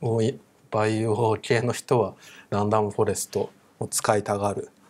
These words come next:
ので、まあ、結構目にすることも多いと思うんですけど、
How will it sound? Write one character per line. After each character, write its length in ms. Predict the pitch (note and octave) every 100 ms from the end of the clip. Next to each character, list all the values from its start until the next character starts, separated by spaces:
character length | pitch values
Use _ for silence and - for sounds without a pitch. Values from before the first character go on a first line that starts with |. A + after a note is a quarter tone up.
| _ _ -
の 120 | G2+
で、 260 | G#2 G2 -
ま 320 | - A2 G#2 -
あ、 40 | _ _
結 200 | C3 B2+
構 200 | - G#2+
目 160 | A2 A#2
に 100 | G2+
す 120 | -
る 60 | -
こ 80 |
と 100 | C3
も 120 | G#2 G#2
多 80 |
い 40 | G2+
と 80 | G2+
思 160 | G2+
う 20 |
ん 40 | G#2+
で 60 |
す 100 | -
け 100 | -
ど、 260 | G#2 G#2+ -